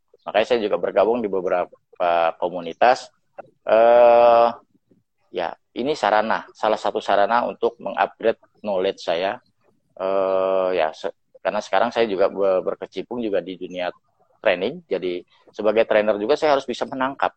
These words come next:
bisa menangkap perkembangan-perkembangan yang ada. Dan juga, eh, ya, di Indonesia sendiri perundang-undangan terkait masalah ketiga berkembang juga,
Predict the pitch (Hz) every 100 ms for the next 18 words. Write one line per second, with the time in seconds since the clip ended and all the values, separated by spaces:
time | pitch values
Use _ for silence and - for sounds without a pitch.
0 | _ _ _ - 98 101 98 98 95 -
1 | 135 - _ _ - - 104 101 98 98
2 | - 98 98 92 98 104 92 85 90 78
3 | - _ _ _ _ 90 87 90 92 -
4 | - 90 92 92 92 95 95 90 - _
5 | _ _ _ _ _ _ _ _ 90 90
6 | 87 80 - _ _ _ _ _ 135 117
7 | 120 117 127 120 120 151 226 196 - _
8 | _ _ _ - 135 135 131 135 131 131
9 | 127 - - 117 123 117 117 123 117 117
10 | 123 175 131 - 98 95 95 92 -